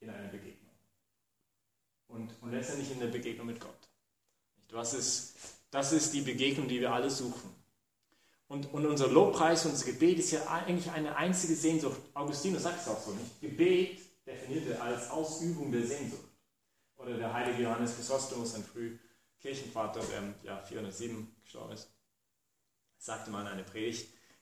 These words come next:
wenn ich vom Gebet spreche, spreche ich nicht von Worten, sondern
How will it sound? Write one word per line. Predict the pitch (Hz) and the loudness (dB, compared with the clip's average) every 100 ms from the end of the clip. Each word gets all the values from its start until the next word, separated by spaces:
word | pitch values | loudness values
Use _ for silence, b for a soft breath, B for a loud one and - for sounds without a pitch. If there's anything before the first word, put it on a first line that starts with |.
| - | -10
wenn | 120 | -4
ich | 156 | -4
vom | 135 120 | -2 0
Gebet | 120 131 151 | 6 8 6
spreche, | - 143 143 139 | 4 0 0 0
spreche | - 135 120 120 | -2 -2 -2 -2
ich | |
nicht | 131 156 - - - _ _ _ _ _ _ | 2 2 0 -4 -12 _ _ _ _ _ _
von | - 104 101 | -10 -8 2
Worten, | 117 139 - - 98 90 | 2 4 0 -6 -6 -4
sondern | 110 107 104 | -2 0 0